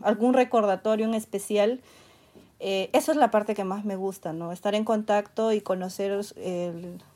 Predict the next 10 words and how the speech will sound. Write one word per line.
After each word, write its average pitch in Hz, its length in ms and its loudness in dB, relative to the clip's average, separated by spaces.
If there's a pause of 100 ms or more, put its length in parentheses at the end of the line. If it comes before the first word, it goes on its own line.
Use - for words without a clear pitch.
(160)
también 190 380 0
a 226 60 0
las 202 140 -2
personas, 202 720 -4
este, - 320 -10
lo 180 100 -6
que 180 100 -6
quieren 196 260 -2
expresar, 175 680 -6
¿no? 185 200 -10